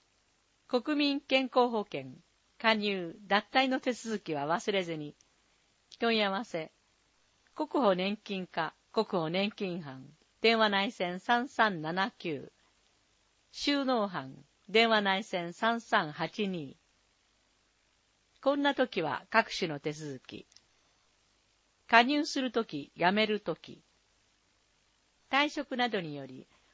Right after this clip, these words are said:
職場の健康保険を辞めて、国民健康保険に加入する時や、就職して、国民健康保険を辞める時など、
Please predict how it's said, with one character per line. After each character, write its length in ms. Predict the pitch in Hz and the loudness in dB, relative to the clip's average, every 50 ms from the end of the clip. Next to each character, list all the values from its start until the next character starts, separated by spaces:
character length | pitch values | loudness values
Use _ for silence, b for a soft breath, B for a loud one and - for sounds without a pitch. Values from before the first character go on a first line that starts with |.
| _ _ | _ _
職 260 | - - 220 208 - 226 | -8 -4 -4 -2 -2 0
場 140 | 208 208 | 0 0
の 140 | 196 190 190 | 0 -2 -4
健 220 | - 247 240 254 233 | 0 0 0 0 0
康 200 | - 254 240 240 | 0 0 0 0
保 80 | 240 | 0
険 260 | 220 - 196 170 156 | -2 -2 -2 -4 -2
を 80 | 139 139 | -4 -6
辞 140 | 143 147 143 | -6 -6 -6
め 160 | 151 160 160 | -8 -8 -10
て、 240 | - - 147 143 - _ _ _ _ _ _ _ _ _ _ - | -10 -10 -10 -10 -12 _ _ _ _ _ _ _ _ _ _ -4
国 300 | - 247 233 - 285 277 | -4 -4 -2 -2 -2 0
民 220 | 277 269 254 240 | 0 0 0 -2
健 180 | - 262 269 277 | -2 -2 -2 -2
康 280 | 247 - - 262 262 | -2 0 2 2 4
保 100 | 262 262 | 2 0
険 200 | 226 - 190 165 | -2 -2 -4 -4
に 180 | 156 151 147 - | -4 -6 -8 -4
加 140 | - 180 196 | -4 -2 0
入 200 | 214 220 226 277 | 0 -2 -2 -4
す 140 | - - | -4 -6
る 140 | 220 214 202 | -6 -6 -4
時 260 | - 202 190 - 156 | -4 -6 -6 -6 -10
や、 220 | 139 131 127 139 - _ _ _ _ _ _ _ - | -10 -10 -12 -14 -18 _ _ _ _ _ _ _ -12
就 200 | - - 262 254 | -6 -2 -2 0
職 280 | 240 247 220 190 214 214 | 2 0 0 0 0 -6
し 140 | - - - | -6 -8 -6
て、 240 | - 170 156 - _ _ _ _ _ _ _ _ _ - | -6 -6 -6 -6 _ _ _ _ _ _ _ _ _ -6
国 260 | - 226 - 262 247 | -6 -4 -2 -2 0
民 240 | 220 220 214 202 185 | 0 0 -2 -2 -2
健 200 | - - 262 277 | 2 4 4 4
康 220 | 269 - 311 262 | 4 2 2 2
保 120 | 262 277 233 | 2 2 -2
険 180 | - - 185 | -2 -2 -2
を 80 | 165 160 | -2 0
辞 140 | 160 156 160 | -2 -2 -2
め 100 | 180 202 | -2 -2
る 140 | 202 202 196 | -2 -4 -4
時 240 | - 190 - 160 | -6 -8 -8 -8
な 160 | 147 143 135 131 | -10 -10 -10 -10
ど、 180 | - - - | -12 -14 -16